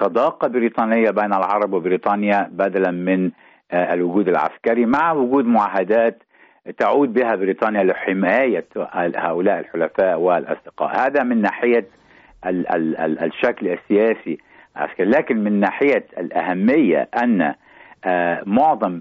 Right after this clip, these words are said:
الجيل، هذا الجيل من الساسة العراقيين كانوا كلهم من خريج الجامعات البريطانية، تعلموا في بريطانيا، وكان معظمهم يشتغل بالمحاماة، آه، وكانوا كلهم، آه، آه،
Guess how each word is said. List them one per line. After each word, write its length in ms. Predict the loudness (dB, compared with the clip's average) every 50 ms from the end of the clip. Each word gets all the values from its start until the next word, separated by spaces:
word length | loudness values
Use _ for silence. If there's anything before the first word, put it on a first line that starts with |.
| -10 -10
الجيل، 640 | -8 -8 -8 -6 -2 0 2 4 4 2 0 -2 -4
هذا 140 | -2 0 0
الجيل 300 | 0 0 0 0 0 2
من 120 | 2 0 0
الساسة 360 | -2 -2 0 -2 0 0 0
العراقيين 800 | 0 0 0 0 -2 -4 -4 -4 0 2 2 2 2 2 0
كانوا 280 | 0 0 -2 -2 -2 -4
كلهم 400 | -4 -4 -2 0 0 0 0 -2
من 80 | -6 -8
خريج 360 | -8 -6 -4 -2 -2 0 0
الجامعات 460 | 0 0 0 0 0 -2 -2 -2 -4
البريطانية، 560 | -8 -12 -12 -12 -10 -8 -8 -6 -4 -2 -2
تعلموا 480 | -2 -2 -2 -2 -2 -2 -2 -2 -4 -8
في 60 | -10 -10
بريطانيا، 480 | -10 -8 -4 -2 0 2 2 0 0 -2 _ _ -20 -20 -20 -20 -16 _ -4
وكان 380 | -4 -2 0 0 -2 0 0
معظمهم 540 | 0 0 0 0 0 -2 -2 -2 -2 -2 -2
يشتغل 460 | -2 -2 -2 -2 0 0 2 0 0
بالمحاماة، 1500 | -2 -2 -2 0 0 0 0 0 -2 -2 -2 -4 -4 -4 -4 -4 -4 -4 -4 -4 -4 -4 -4 -2 -2 0 0 0 0 -2 -4 -10 _ -20 -20 -20 -14 -6
آه، 200 | -4 -2 -2 -2 -2
وكانوا 400 | -2 -2 0 0 0 -2 -2 -2
كلهم، 640 | -2 0 2 2 2 2 2 2 2 2 0 0 -2
آه، 220 | -2 -4 -2 0
آه، 560 | 0 2 2 0 -2 -4 -8 -10 -10 -10 -10